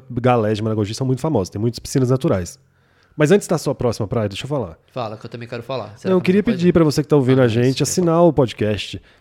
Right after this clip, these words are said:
Speaker 1: aí no seu aplicativo, que você tá ouvindo, Spotify, Deezer, Google, porque você ajuda a gente e não perde o próximo episódio. E também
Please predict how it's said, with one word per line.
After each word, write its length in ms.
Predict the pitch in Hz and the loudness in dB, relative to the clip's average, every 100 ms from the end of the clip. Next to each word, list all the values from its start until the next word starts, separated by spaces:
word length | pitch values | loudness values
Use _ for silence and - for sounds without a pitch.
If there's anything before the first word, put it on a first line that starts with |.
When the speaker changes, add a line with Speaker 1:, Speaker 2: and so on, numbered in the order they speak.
| _ _ - | _ _ -2
Speaker 1:
aí 160 | 120 | 2
no 80 | 120 | 2
seu 140 | - | 0
aplicativo, 760 | 113 117 101 - 139 170 101 95 | -2 -2 -6 -4 -4 -2 -8 -10
que 80 | - | -14
você 60 | 98 | -8
tá 100 | 98 | -6
ouvindo, 240 | 95 135 | -4 -6
Spotify, 440 | - 92 - 113 | -6 -10 -8 -6
Deezer, 360 | 98 117 101 90 80 80 80 | -4 -6 -6 -8 -10 -12 -6
Google, 300 | 107 139 98 _ _ _ _ _ _ - | -4 -2 -4 _ _ _ _ _ _ -10
porque 140 | 151 | -6
você 120 | 147 | -2
ajuda 280 | 180 151 165 | 0 2 4
a 20 | |
gente 340 | 147 139 156 - | 4 4 0 0
e 20 | |
não 100 | 160 | 0
perde 260 | 147 139 131 | 2 2 2
o 20 | |
próximo 440 | 120 120 - 107 110 | 2 0 0 -4 -4
episódio. 580 | 104 104 110 110 156 202 _ _ _ _ _ _ - | -8 -4 0 2 0 -6 _ _ _ _ _ _ -10
E 120 | 151 | -6
também 560 | 165 180 151 165 165 107 | 0 2 4 4 2 -2